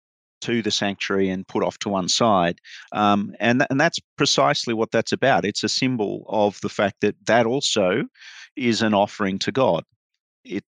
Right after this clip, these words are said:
forms part of, if you like, the sacrifice, not in a formal way, but, but in a, in a real sense, you know, because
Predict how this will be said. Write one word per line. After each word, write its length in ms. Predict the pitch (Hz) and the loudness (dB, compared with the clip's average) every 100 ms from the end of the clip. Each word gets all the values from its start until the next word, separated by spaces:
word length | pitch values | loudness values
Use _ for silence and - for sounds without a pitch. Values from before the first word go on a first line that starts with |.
| _ | _
forms 440 | 131 131 127 123 | 2 4 4 0
part 440 | - - 123 127 - | -4 0 2 2 0
of, 300 | 117 104 95 - | -2 -4 -4 -10
if 160 | - | -8
you 60 | 98 | -6
like, 280 | 95 95 - | -4 -6 -8
the 100 | 104 | -8
sacrifice, 760 | - 98 - 110 - 110 - - | -6 -6 -8 -12 -12 -12 -12 -10
not 160 | 110 98 | -10 -10
in 80 | |
a 40 | 92 | -12
formal 440 | - 117 107 95 | -6 -4 -4 -4
way, 220 | 90 101 113 | -4 -4 -2
but, 140 | 110 - _ | -2 -2 _
but 160 | 101 101 | -4 -2
in 140 | 104 | 0
a, 220 | 101 95 - - - - - | 0 -2 -6 -20 -20 -20 -10
in 140 | 160 | -4
a 40 | 160 | 2
real 260 | 151 175 | 4 4
sense, 600 | 147 - 160 95 - - - | 4 2 2 0 -4 -4 -2
you 80 | |
know, 160 | 110 104 | 0 2
because 480 | - 120 131 120 | 0 0 2 2